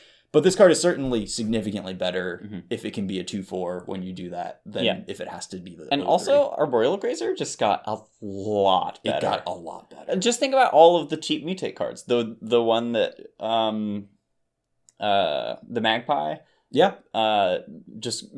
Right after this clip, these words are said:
Speaker 2: like,
Speaker 1: Turn two.
Speaker 2: Grazer, ramp
Speaker 1: Yeah.
Speaker 2: you, attack it. <laughs>
Speaker 1: Yeah.
Speaker 2: Uh, you know, it, now it's a two two draw card.
Speaker 1: Yeah.
Speaker 2: That seems pretty phenomenal.
Speaker 1: That's pretty cool.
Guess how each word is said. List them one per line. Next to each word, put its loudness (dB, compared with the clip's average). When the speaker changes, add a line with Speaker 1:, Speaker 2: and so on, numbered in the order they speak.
Speaker 2:
like, 2
Speaker 1:
Turn 4
two. 6
Speaker 2:
Grazer, 6
ramp 6
Speaker 1:
Yeah. 4
Speaker 2:
you, 2
attack 0
it. 2
<laughs> 0
Speaker 1:
Yeah. 8
Speaker 2:
Uh, 10
you -6
know, 2
it, 0
now 6
it's -2
a -8
two 0
two -2
draw -2
card. -2
Speaker 1:
Yeah. 2
Speaker 2:
That 0
seems -8
pretty -6
phenomenal. -8
Speaker 1:
That's -4
pretty -6
cool. -4